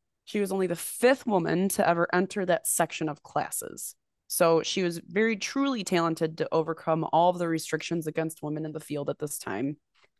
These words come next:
And then soon, her and Albert became close buddies.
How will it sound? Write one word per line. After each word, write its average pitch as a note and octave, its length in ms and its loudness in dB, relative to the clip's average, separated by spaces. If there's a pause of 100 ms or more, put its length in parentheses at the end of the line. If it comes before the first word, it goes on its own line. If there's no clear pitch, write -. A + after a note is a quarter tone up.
(280)
And F3 120 0
then F3+ 180 2
soon, G#3+ 680 4 (400)
her G#3+ 180 6
and F#3+ 80 6
Albert F3+ 460 4
became F3 400 -4
close D#3 400 -8
buddies. - 560 0